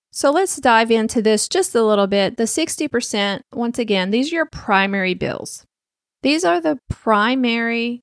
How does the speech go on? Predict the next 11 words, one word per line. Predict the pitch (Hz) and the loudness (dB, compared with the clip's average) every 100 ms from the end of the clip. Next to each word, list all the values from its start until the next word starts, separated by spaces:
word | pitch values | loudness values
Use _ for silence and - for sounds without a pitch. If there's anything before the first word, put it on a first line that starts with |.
| - | -16
costs | - 220 180 160 175 - - - | -4 0 0 0 -4 -10 -12 -2
needed | 226 240 240 247 | 0 2 2 -2
for | 247 220 208 | -2 -4 -2
survival, | - 208 196 - 165 180 - - - | -4 -6 -4 -4 -4 -6 -8 -10 -2
getting | 208 196 170 | 0 2 0
to | - | -4
work, | 196 277 294 - - - _ - | 0 4 4 0 -8 -20 _ -10
keeping | - - 330 339 | -6 -2 -4 -2
the | 285 | 2
lights | 226 214 - | 2 2 -2
on, | 214 196 185 196 | -2 0 0 -4